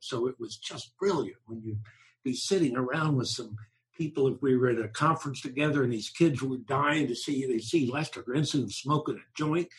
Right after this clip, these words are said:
and the next thing he'd be ripping off on something, they think, "My God, this guy's a stoner," you know?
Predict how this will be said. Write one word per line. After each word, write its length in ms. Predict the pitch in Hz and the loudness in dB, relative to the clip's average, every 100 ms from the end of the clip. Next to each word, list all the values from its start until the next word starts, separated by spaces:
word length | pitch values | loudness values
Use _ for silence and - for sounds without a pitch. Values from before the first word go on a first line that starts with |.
| - _ | -20 _
and 100 | 123 | -8
the 140 | 127 139 | -2 0
next 260 | 170 - | 0 -2
thing 160 | 147 147 | -2 -2
he'd 240 | - 160 | 2 0
be 240 | 160 147 127 - _ - | 0 -2 -2 -8 _ -2
ripping 360 | 156 170 151 | 0 2 0
off 240 | 165 156 - | 0 -2 -2
on 200 | 143 139 | -6 -4
something, 360 | - 175 175 139 | -4 -4 4 12
they 140 | 110 | 12
think, 240 | 110 135 123 | 12 4 -2
"My 200 | 131 - | -8 -8
God, 220 | - 214 208 | -6 -6 -6
this 160 | - - | -10 -12
guy's 280 | 147 147 143 | -8 -6 -6
a 60 | |
stoner," 580 | - - 202 208 156 - - _ _ | -8 0 4 4 4 -2 -12 _ _
you 120 | - | -8
know? 380 | - - 226 180 | -6 0 2 2